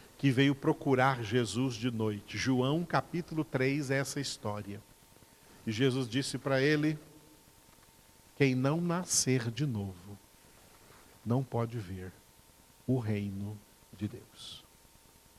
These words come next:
Não pode entrar no reino de Deus, porque o que nasceu da carne é carne, o que nasceu do Espírito é Espírito. Não te maravilhes de que eu te tenha dito, importa-vos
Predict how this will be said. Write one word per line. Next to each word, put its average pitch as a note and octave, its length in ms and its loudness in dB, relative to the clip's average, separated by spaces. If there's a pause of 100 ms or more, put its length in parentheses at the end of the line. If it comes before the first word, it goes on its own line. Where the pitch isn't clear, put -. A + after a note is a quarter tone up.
(640)
Não C3 200 4
pode C3+ 300 4
entrar C3 480 0
no A2+ 140 -2
reino A2 320 -2
de G#2 120 -6
Deus, G#2+ 260 -2
porque C#3+ 540 -2 (320)
o - 60 -2
que - 160 -2
nasceu G3+ 420 -2
da E3+ 140 -2
carne E3+ 440 -6
é D#3 40 -6
carne, B2 640 -10 (720)
o A2+ 60 -10
que - 140 0
nasceu D3 400 -2
do B2+ 160 -2
Espírito C#3 720 -4
é A2+ 60 -2
Espírito. G#2+ 800 -6 (1000)
Não E3 160 2
te F#3 140 -4
maravilhes D3 680 -2
de B2 100 -6
que B2+ 220 -6
eu C#3 140 0
te - 140 -12
tenha A#2+ 360 -4
dito, G#2 500 -6 (380)
importa-vos C3 1400 -2